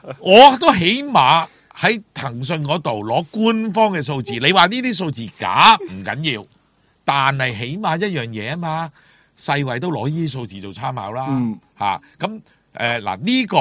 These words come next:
Speaker 1: 就係好重點嘅一個情況，就係有變緊啦。
Speaker 2: 睇吓係咪嚟緊繼續就係嗰個增長率慢慢係向下斜落去啦。
Speaker 1: 係啦。但係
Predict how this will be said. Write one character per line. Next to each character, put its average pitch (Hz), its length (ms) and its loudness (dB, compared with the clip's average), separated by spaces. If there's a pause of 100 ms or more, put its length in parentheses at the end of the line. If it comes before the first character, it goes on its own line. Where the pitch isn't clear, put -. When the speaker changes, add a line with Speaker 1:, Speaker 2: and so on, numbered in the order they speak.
(260)
Speaker 1:
就 127 100 -4
係 110 260 -4
好 101 420 -8
重 95 300 -12
點 82 180 -16
嘅 110 240 -12
一 113 40 -16
個 107 100 -14
情 - 200 -18
況， 80 220 -16
就 73 120 -16
係 69 140 -16
有 78 260 -12 (220)
變 90 280 -10
緊 - 180 -18
啦。 98 100 -12 (180)
Speaker 2:
睇 156 120 6
吓 170 200 8
係 - 20 2
咪 135 160 6
嚟 113 140 0
緊 131 200 -4
繼 139 60 -4 (140)
續 110 40 -10
就 123 120 -6
係 113 180 -2
嗰 143 200 4
個 127 60 4
增 170 300 0
長 131 220 0
率 147 60 -2 (100)
慢 104 180 -10
慢 131 160 0
係 110 160 0
向 127 240 6
下 101 200 6
斜 110 260 -6
落 104 180 -6
去 107 60 -4
啦。 127 100 0
Speaker 1:
係 139 40 4
啦。 - 100 6
但 165 120 4
係 - 80 -10